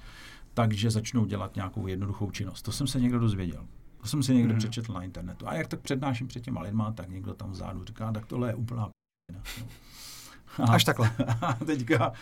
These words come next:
Speaker 1: jenom cítíte, jak, jak na, jako okamžitě si takhle jako zapnete kabát z ostudy a říkáte si: „Wow, tak tohle je fakt. Co s tím?“
Speaker 2: Mhm.
Speaker 1: Tak jsem měl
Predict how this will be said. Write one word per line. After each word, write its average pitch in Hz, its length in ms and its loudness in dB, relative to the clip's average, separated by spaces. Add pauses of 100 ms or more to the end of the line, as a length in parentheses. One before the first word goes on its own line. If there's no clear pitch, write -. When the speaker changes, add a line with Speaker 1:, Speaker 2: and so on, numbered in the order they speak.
(260)
Speaker 1:
jenom 208 320 4 (360)
cítíte, 160 480 -2 (160)
jak, 139 160 8
jak 143 260 0
na, 156 80 0
jako 123 400 0
okamžitě 127 460 4
si 117 80 4
takhle 127 280 2
jako 113 180 0
zapnete 117 580 4 (240)
kabát 117 460 0
z - 140 -10
ostudy 113 580 -4
a 104 120 -4
říkáte 113 380 -8
si: - 160 -12
„Wow, 76 400 -8
tak - 200 -16
tohle 87 240 -12
je - 60 -14
fakt. - 300 -10 (440)
Co 117 120 2
s 113 80 0
tím?“ 85 180 -8 (300)
Speaker 2:
Mhm. 107 320 0 (160)
Speaker 1:
Tak - 140 -6
jsem 107 180 0
měl 107 540 2